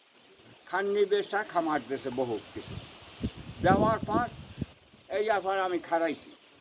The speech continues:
আমি খাড়ানে, "কি রে শালার ফোসালা, তুই খাড়াইছ কেন?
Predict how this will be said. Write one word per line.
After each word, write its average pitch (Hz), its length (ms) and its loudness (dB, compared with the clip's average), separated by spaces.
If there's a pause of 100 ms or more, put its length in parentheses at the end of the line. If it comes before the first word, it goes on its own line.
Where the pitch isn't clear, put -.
(180)
আমি 214 280 -4
খাড়ানে, 185 640 4 (1500)
"কি 208 60 -6
রে 226 260 4
শালার 220 420 6
ফোসালা, 214 340 2
তুই 208 160 -2
খাড়াইছ 240 340 2
কেন? 262 360 2